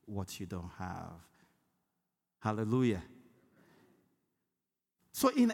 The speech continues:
anything we're doing, as we're dealing with people at our place of work, or our neighbors, or in our community,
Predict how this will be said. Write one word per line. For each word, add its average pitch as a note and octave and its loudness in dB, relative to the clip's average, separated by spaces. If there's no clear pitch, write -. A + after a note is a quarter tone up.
anything C4 4
we're G#3 4
doing, G3+ 4
as F3+ 2
we're D#3+ 4
dealing F#3+ 0
with E3 0
people D#3+ 4
at B2 0
our G#2+ 2
place D3 -2
of G2 -4
work, D3 0
or G2+ 0
our F#2+ 0
neighbors, D3 0
or F#2 -4
in G2+ -4
our F2+ -2
community, D#3+ 0